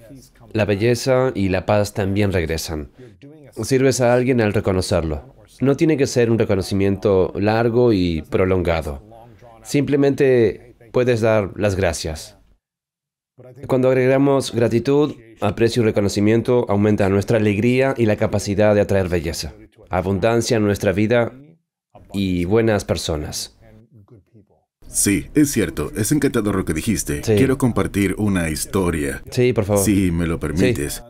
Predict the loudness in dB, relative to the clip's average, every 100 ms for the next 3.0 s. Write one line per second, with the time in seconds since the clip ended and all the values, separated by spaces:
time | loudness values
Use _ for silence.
0 | -20 -20 -4 -2 0 0 2 0 -2 -4
1 | -4 -2 -2 -2 -2 2 4 4 2 2
2 | 0 -2 -4 -8 -6 -6 -6 -8 -10 -12